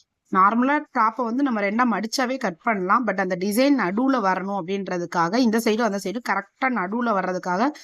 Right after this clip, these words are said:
கரெக்டா வச்சுக்கிட்டு, லைனிங் கிளாத்தை விட, ஆ, சாரியோட கிளாத் ஒரு இன்ச்சு எக்ஸ்ட்ராவா நம்ம, நம்ம வச்சு தைக்கணும். அப்படின்னா தான் கொஞ்சம் நீட்டா இருக்கும் சுடிதாரு.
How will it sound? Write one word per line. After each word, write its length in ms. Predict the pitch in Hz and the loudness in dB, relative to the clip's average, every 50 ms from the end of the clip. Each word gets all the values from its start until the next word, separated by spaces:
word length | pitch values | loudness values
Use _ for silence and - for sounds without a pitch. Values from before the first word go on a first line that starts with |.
| - - - _ _ - - | -20 -20 -20 _ _ -2 0
கரெக்டா 400 | 208 220 226 226 - - 269 254 | 0 0 -2 -6 -4 -2 -2 -2
வச்சுக்கிட்டு, 560 | 214 185 - - - - 185 175 185 254 302 294 | -2 -2 -6 -8 -10 -10 -10 -6 -2 0 2 2
லைனிங் 500 | 233 214 208 226 262 285 302 320 311 311 - | 2 2 0 2 4 4 4 4 4 0 -2
கிளாத்தை 280 | 269 - 190 190 202 190 | -2 -2 -2 -4 -6 -8
விட, 340 | 190 196 208 285 359 - - - _ _ _ _ _ - | -8 -4 -4 -4 -4 -4 -8 -20 _ _ _ _ _ -6
ஆ, 360 | 196 190 190 190 190 185 185 190 - | -2 -2 0 2 2 0 0 0 0
சாரியோட 420 | 247 233 240 254 269 254 226 214 208 - | 2 2 2 2 2 0 0 -2 -2 -2
கிளாத் 160 | 214 226 226 | -4 -4 -4
ஒரு 240 | 233 302 262 220 226 | -4 -6 -4 -2 -2
இன்ச்சு 140 | 220 226 - | -2 -2 -2
எக்ஸ்ட்ராவா 600 | 262 220 190 185 - - - 233 226 214 202 214 | -2 -4 -4 -6 -10 -10 -4 -2 0 2 2 2
நம்ம, 160 | 233 247 240 | 2 2 0
நம்ம 180 | 208 185 175 170 | -2 -4 -4 -4
வச்சு 360 | 170 170 170 170 - - 226 | -4 -6 -6 -8 -10 -12 -8
தைக்கணும். 440 | 208 208 180 - - 175 202 226 254 | -6 -6 -6 -4 -2 2 4 4 2
அப்படின்னா 240 | 214 - 190 190 185 | 4 2 0 0 2
தான் 100 | 220 254 | 0 0
கொஞ்சம் 340 | 233 196 175 185 175 175 - - | 0 -2 -2 -2 -4 -4 -4 -2
நீட்டா 420 | 202 226 262 285 285 285 - 277 233 | 2 6 6 6 6 4 2 0 0
இருக்கும் 360 | 185 160 - 202 214 262 247 - | -2 -2 -6 -6 -6 -6 -6 -6
சுடிதாரு. 500 | 214 180 190 180 170 160 160 180 247 320 | -6 -6 -4 -2 -2 -2 0 0 -2 -2